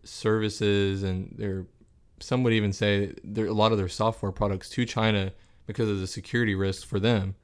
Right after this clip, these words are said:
and for us, th-, for that matter. So Apple's really gotta study the situation and see where they can go with their music streaming platform. Although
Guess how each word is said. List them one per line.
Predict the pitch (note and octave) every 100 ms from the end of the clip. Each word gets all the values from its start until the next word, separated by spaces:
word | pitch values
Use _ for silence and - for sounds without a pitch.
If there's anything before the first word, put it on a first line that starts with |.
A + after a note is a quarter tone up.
| _ _ _ -
and | B2+ C#3+
for | - G2
us, | F#2+ -
th-, | G#2 G2+
for | -
that | F#2+ -
matter. | G2 F#2+ F#2+ - _ _ _ -
So | A3
Apple's | A2 C3+ G3+ F#3+ A#2+ G#2+
really | - A#2 C3
gotta | A#2 G#2+
study | F#2+ A#2 A2+ A2
the | G2
situation | G#2 F#2+ G2+ G#2+ - G2
and | F#2
see | - - G#2 G#2
where | G2 - - - G#2+ G2+
they | G2
can | - G2
go | G#2+ B2 G2+
with | G2 G2
their | A#2 A#2+ G#2
music | G2+ G2 G2
streaming | - G2+ F#2+
platform. | - - - G#2+ G#2 _ _ _ _ _ _ _ _ _ _ -
Although | A#2+ B2 B2 A#2+ G#2+